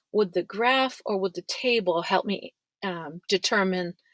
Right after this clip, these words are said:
or help me see this relationship more clearly? I believe the table will.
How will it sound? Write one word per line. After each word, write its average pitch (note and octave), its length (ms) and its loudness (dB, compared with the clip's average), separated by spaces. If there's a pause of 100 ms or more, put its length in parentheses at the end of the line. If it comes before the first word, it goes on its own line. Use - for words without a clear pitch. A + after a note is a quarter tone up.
(1040)
or F3+ 180 0
help G#3 220 -2
me F#3 120 0
see A3 400 4
this E3+ 280 4
relationship F3+ 640 2
more F3+ 160 -4
clearly? D3+ 440 -2
I F3 220 -4
believe A3+ 260 0
the F3 80 -2
table F#3+ 400 -2
will. - 280 -10